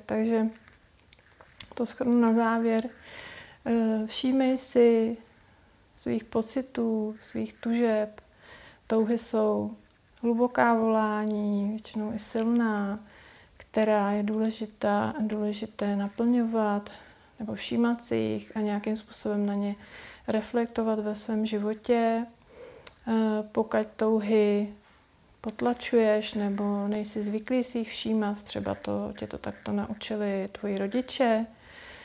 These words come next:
kdy to vždycky bylo překryto nějakými programy, co se musí a co se nesmí a že v podstatě nemáš jaksi nárok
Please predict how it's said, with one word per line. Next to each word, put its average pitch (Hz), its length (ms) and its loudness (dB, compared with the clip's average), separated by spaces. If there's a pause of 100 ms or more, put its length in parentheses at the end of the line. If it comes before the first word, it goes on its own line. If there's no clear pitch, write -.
(480)
kdy 202 720 0 (640)
to 214 120 0
vždycky 196 360 -2
bylo 202 220 0
překryto 208 540 -4
nějakými 208 500 0
programy, 220 520 2
co 214 160 -8
se 214 200 -6
musí 220 500 -2
a 208 40 -2
co 208 140 -14
se - 160 -6
nesmí 214 600 -2
a 208 60 -2
že 208 120 -4
v 208 80 -12
podstatě 202 500 -8
nemáš 226 640 -2 (140)
jaksi 220 320 -8
nárok 226 520 0